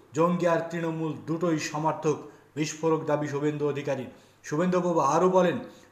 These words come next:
বলে রাখি, শুক্রবার রাতে ভয়ং-, ডায়মন্ড হারবারের পাত্রা গ্রাম থেকে আব্বাসুদ্দিন মোল্লা নামে এক জঙ্গিকে গ্রেপ্তার করেছিল রাজ্য পুলিশের এসটিএফ। পুলিশের দাবি, ধৃতের সঙ্গে বাংলাদেশি জঙ্গি সংগঠনের যোগ রয়েছে।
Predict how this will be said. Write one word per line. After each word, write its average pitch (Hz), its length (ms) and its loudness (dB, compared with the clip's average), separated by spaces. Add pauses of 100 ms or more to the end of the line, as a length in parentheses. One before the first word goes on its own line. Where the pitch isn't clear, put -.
(120)
বলে 180 220 6
রাখি, 190 300 2 (300)
শুক্রবার 185 600 0
রাতে 185 240 2
ভয়ং-, 175 360 -2 (340)
ডায়মন্ড 175 360 0
হারবারের 185 380 4 (180)
পাত্রা 180 400 2
গ্রাম 185 280 2
থেকে 180 200 -2
আব্বাসুদ্দিন 175 480 -2
মোল্লা 160 280 0
নামে 180 220 0
এক 156 140 -2
জঙ্গিকে 170 420 -4
গ্রেপ্তার 156 520 -2
করেছিল 185 360 -2
রাজ্য 170 300 0
পুলিশের 170 380 -6
এসটিএফ। 170 360 0 (520)
পুলিশের 185 340 0
দাবি, 175 240 2 (400)
ধৃতের 185 320 4
সঙ্গে 185 360 0
বাংলাদেশি 170 520 0
জঙ্গি 180 280 0
সংগঠনের 170 640 -2
যোগ 180 280 2
রয়েছে। 160 360 2